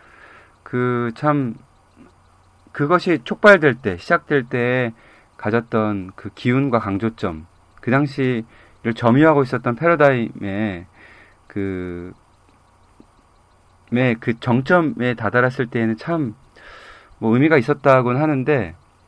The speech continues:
하지만 그 기운과 강조점이 이제는 어느 정도 다 했고, 이제 새로운 돌파구, 새로운 성숙과,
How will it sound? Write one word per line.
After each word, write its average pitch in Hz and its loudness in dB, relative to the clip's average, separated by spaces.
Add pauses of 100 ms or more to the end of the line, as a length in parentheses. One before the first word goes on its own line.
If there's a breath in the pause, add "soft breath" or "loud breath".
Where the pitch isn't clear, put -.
(1400 soft breath)
하지만 170 2 (560)
그 160 4 (100)
기운과 147 4
강조점이 127 0
이제는 117 0
어느 107 -4
정도 135 -4
다 - -2
했고, 120 0 (920 soft breath)
이제 107 -4
새로운 208 8
돌파구, 104 2
새로운 156 2
성숙과, 160 2